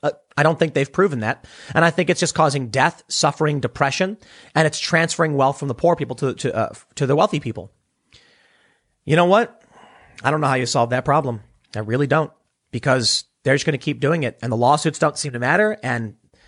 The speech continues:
seventy, what, seventy-nine million people now voted for it? No joke. They're arguing for their own, uh, uh, destruction. I'll leave it there. I hope you are all prepared for the coming lock-, lockdown, 'cause Biden says it's gonna be a dark winter.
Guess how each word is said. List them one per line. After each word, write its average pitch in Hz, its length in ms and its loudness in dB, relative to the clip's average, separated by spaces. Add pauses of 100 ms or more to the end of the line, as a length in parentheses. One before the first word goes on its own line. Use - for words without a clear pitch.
(440)
seventy, 156 880 2
what, 135 240 2
seventy-nine 143 500 0
million 147 260 0
people 156 300 -2
now 139 220 2
voted 117 320 -2
for 160 180 4
it? - 160 -6 (460)
No 156 180 2
joke. 170 380 0 (380)
They're 135 220 2
arguing 160 460 2
for 147 240 2
their 139 240 0
own, 123 480 -2 (160)
uh, 127 40 -8
uh, 95 400 -6
destruction. 117 580 -6 (1500)
I'll - 100 -6
leave 139 120 0
it 127 80 -6
there. 147 360 2
I 113 120 -2
hope 156 280 0
you 156 120 4
are 135 100 4
all 127 100 2
prepared 143 480 -2
for 131 160 -4
the 117 80 -4
coming 120 300 -4
lock-, 135 220 0
lockdown, 131 460 0
'cause 113 240 -6
Biden 196 320 0
says 127 120 -4
it's 117 100 -10
gonna 135 140 -4
be 120 100 -2
a 107 60 -4
dark 120 280 -2
winter. 123 360 -8